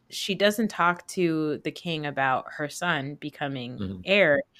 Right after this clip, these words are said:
Speaker 1: Instead, what she does is she convinces her dad, her, she convinces her husband to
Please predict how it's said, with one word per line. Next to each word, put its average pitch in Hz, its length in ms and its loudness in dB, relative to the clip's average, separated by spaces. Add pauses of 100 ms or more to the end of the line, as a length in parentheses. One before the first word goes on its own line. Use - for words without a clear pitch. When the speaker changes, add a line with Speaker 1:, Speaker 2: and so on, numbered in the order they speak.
(300)
Speaker 1:
Instead, 214 400 6
what 202 120 4
she 190 140 0
does 160 240 2
is 156 80 -6
she 170 140 -2
convinces 170 640 -2
her 165 160 0
dad, 151 480 2 (260)
her, 196 120 2
she 196 120 2
convinces 196 460 2
her 160 160 2
husband 156 560 2 (560)
to 180 340 6